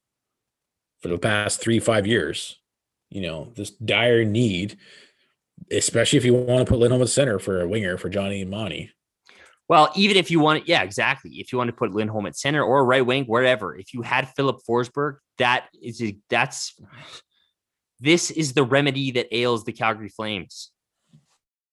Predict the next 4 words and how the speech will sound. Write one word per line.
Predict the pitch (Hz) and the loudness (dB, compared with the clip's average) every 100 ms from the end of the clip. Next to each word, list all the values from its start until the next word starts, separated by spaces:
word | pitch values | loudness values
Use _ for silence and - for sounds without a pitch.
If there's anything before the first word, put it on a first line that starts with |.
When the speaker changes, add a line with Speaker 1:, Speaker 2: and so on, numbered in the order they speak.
| _ _ - | _ _ -2
Speaker 2:
Big | 123 120 | 0 0
time. | 120 101 90 78 | -4 -4 -4 -8
Speaker 1:
Now, | 110 110 110 101 - _ _ _ | -8 -6 -6 -8 -16 _ _ _
now, | 120 117 117 113 | -8 -4 -2 -4